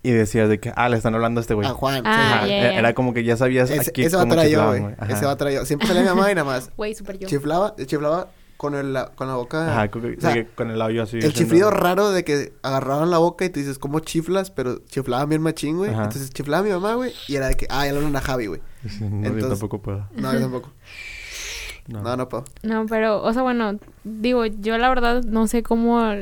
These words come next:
Speaker 3: le harían los papás como para estar tranquilos y que, o sea, digo, había veces en las que mi her-, mis hermanos, yo me acuerdo porque yo estaba chiquita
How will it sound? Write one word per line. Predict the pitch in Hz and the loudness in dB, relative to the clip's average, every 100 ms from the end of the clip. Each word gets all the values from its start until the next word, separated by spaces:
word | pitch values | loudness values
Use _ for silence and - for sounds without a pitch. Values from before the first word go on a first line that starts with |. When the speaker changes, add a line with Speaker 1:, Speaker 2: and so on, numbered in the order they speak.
| - - | -8 -6
Speaker 3:
le | 226 214 | -2 0
harían | 202 196 196 214 | 0 -2 -4 -4
los | 226 226 | -4 -2
papás | 208 - 190 196 | -2 2 0 0
como | 208 214 | -2 0
para | - 196 185 | 2 2 2
estar | - 185 - 196 | -2 -4 -2 -2
tranquilos | 202 220 220 208 202 208 226 - - - - | 0 -2 -2 -2 0 0 -2 -8 -20 -20 -10
y | 214 | -4
que, | 202 220 208 | 2 4 6
o | - 226 | 6 6
sea, | 240 | 6
digo, | 233 233 | 6 8
había | 220 208 | 6 6
veces | 214 233 240 | 4 4 2
en | 254 | 2
las | 247 | 0
que | 240 | 0
mi | 226 | 0
her-, | 214 | 0
mis | 208 214 | 0 0
hermanos, | 214 208 196 208 - - - - | 0 0 0 -2 -4 -18 -20 -6
yo | 202 | -2
me | 226 | 0
acuerdo | 240 247 233 | 2 2 2
porque | 208 | 0
yo | 208 | -2
estaba | 208 208 | 0 -2
chiquita | - 202 202 220 | -4 -8 -6 -6